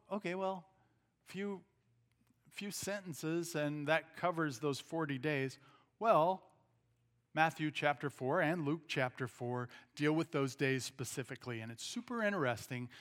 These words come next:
to see how Satan tempted him. I, I wonder if you'll catch on to it as well. Uh, by the way, in Matthew and in Luke, uh, the order isn't the same, but it's the same temptations, just so you know.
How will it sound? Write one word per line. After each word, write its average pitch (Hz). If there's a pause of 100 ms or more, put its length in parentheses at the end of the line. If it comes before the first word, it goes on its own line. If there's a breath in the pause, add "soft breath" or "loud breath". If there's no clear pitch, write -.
(160 loud breath)
to 165
see 165
how 139
Satan 139 (280 soft breath)
tempted 123
him. 98 (440 loud breath)
I, 165 (100)
I 170
wonder 254
if 165
you'll 202
catch -
on 160
to 143
it 131
as 120
well. 120 (520 loud breath)
Uh, 156 (340 soft breath)
by 208
the 208
way, 208
in 175
Matthew 202
and 185
in 175
Luke, 185 (320 soft breath)
uh, 151 (100)
the 151
order 180
isn't 165
the 160
same, 175
but 156
it's 143
the 147
same 156
temptations, 143
just 135
so 151
you 131
know. 123